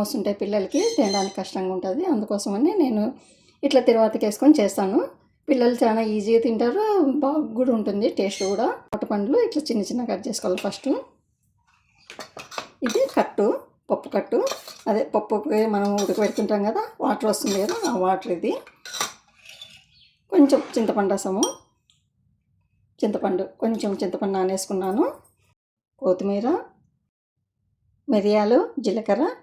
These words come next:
వెల్లుల్లిపాయ. వెల్లుల్లిపాయకి పొట్టు తీసినాను, ఎందుకంటే పిల్లలకి తింటారు కదా. మనం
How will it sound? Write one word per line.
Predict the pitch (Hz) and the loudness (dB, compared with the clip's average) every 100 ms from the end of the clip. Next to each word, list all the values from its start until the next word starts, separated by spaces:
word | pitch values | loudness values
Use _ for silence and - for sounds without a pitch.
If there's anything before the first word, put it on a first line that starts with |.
| - | 0
వెల్లుల్లిపాయ. | 208 180 180 190 175 185 320 | 2 2 0 -2 -2 -2 -2
వెల్లుల్లిపాయకి | 226 208 214 220 220 185 370 427 | 0 2 2 2 2 2 0 0
పొట్టు | 208 214 214 | 0 2 0
తీసినాను, | 208 214 208 220 440 320 | 0 0 0 0 2 2
ఎందుకంటే | 226 226 214 277 | 0 0 0 2
పిల్లలకి | 226 202 208 208 | 2 4 0 0
తింటారు | 202 185 202 190 | 0 0 0 0
కదా. | 254 427 - - _ 285 | -2 -4 -8 -20 _ 4
మనం | 254 | 6